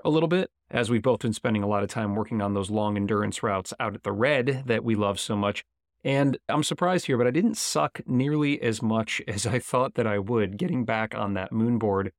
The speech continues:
And I think probably what's been happening is that I've been spending a lot of time focusing on the boulder problem of my project. And I think maybe that's just been enough to keep that top end power in pretty good shape.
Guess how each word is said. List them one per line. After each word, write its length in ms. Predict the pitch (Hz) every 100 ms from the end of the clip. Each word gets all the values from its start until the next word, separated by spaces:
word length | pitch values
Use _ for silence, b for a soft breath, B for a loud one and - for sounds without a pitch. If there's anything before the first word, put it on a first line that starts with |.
| -
And 140 | 131
I 60 | 131
think 260 | 190 185 -
probably 360 | 139 165 139
what's 280 | 110 107 -
been 300 | - 110 113
happening 480 | 110 135 135 117 104
is 160 | 98
that 200 | 104 104
I've 120 | 113 107
been 120 | 117
spending 260 | - 170
a 60 | 135
lot 160 | 104 117
of 60 |
time 240 | - 113 107
focusing 420 | 117 113 - 107
on 120 | 101
the 60 | 98
boulder 380 | 95 104 123
problem 500 | 127 147 139 160 151 -
of 100 | 127
my 140 | 139
project. 640 | 131 143 143 143 165 - - _ _ _
And 560 | 139 127 127 120 120 107 -
I 160 | 135
think 360 | 107 135 131 120
maybe 280 | 117 127 135
that's 200 | 120 -
just 200 | 135 -
been 140 | 127
enough 300 | 107 117 135
to 100 | -
keep 240 | 113 156 -
that 180 | - -
top 320 | - 107 -
end 180 | 107 104
power 340 | 113 104 107
in 160 | 110 117
pretty 320 | - 220 220
good 180 | 139 110
shape. 440 | - 113 98 101